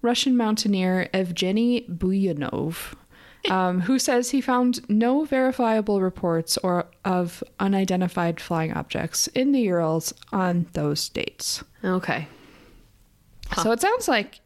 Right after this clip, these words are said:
Speaker 1: uh, <laughs> Ivanov is just pulling this out of his ass. Um,
Speaker 2: I would too. I mean, I'm stumped.
Speaker 1: Yeah.
Speaker 2: Did you ever watch, y-, yeah, The Staircase?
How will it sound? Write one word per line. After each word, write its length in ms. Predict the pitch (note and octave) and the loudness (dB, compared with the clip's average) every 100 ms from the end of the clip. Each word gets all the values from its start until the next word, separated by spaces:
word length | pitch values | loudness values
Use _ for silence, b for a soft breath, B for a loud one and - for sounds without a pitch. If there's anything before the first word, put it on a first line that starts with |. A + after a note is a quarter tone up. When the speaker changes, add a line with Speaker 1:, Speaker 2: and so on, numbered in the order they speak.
| - | -6
Speaker 1:
uh, 560 | G3 F#3 F3 F#3 A3+ G#3 | -2 0 2 2 0 -4
<laughs> 100 | - | -4
Ivanov 520 | B3 B3 B3 F#3+ E3+ F3+ | 0 0 0 -4 -2 -2
is 180 | F3+ | -2
just 380 | - A#3 - - | 0 -2 -2 -4
pulling 300 | - C#4+ B3 | -2 0 2
this 200 | G3+ F#3+ - | 2 0 -2
out 160 | E3 | -4
of 100 | D3+ | -4
his 140 | - - | -8 -10
ass. 420 | - F3+ - - B B B B B B B | -8 -10 -8 -10 B B B B B B B
Um, 340 | F3+ F3+ E3 - | -2 0 0 -2
Speaker 2:
I 100 | A3 | 0
would 220 | F#4+ G#3 | 0 -2
too. 380 | - E3+ D#3 D#3+ | -2 -2 -2 -2
I 80 | E3+ | 0
mean, 160 | G3+ E3+ | 0 2
I'm 280 | D3 A#3+ G3+ | 2 0 0
stumped. 680 | - - D3 - - - - - | -2 -2 -2 -4 -6 -8 -8 -4
Speaker 1:
Yeah. 320 | E3+ - E3+ - _ - - - - _ _ _ _ _ _ _ - B B B - | -2 -2 -6 -12 _ -20 -20 -20 -20 _ _ _ _ _ _ _ -20 B B B -2
Speaker 2:
Did 100 | A3 | 2
you 100 | B3+ | 2
ever 140 | D#4 F4+ | 2 2
watch, 300 | E4 D#4 - - | 2 -2 -6 -2
y-, 180 | G#3+ B3 | -2 0
yeah, 240 | - - - - | 0 -2 -6 -12
The 320 | - F3 F3 | -8 -2 0
Staircase? 840 | - - C#3 - F3+ G3+ - - | 0 -2 -4 -2 -2 -2 -2 -6